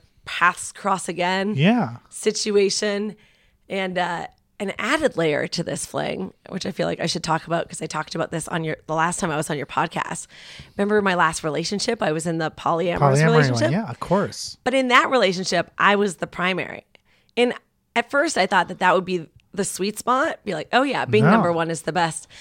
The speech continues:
Speaker 1: But no, so he's in an open relationship because he's on the road so much.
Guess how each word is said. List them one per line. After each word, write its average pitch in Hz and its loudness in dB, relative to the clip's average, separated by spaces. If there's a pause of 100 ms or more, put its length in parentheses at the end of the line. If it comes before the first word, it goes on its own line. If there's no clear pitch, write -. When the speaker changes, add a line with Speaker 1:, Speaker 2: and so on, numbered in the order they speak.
(160)
Speaker 1:
But 214 -2
no, 247 2
so 190 -2
he's 277 -4
in 240 2
an 180 -2
open 175 -2
relationship 160 -6
because 185 -8
he's 208 -6
on 170 -4
the 143 -8
road 151 -6
so 165 -6
much. 160 -8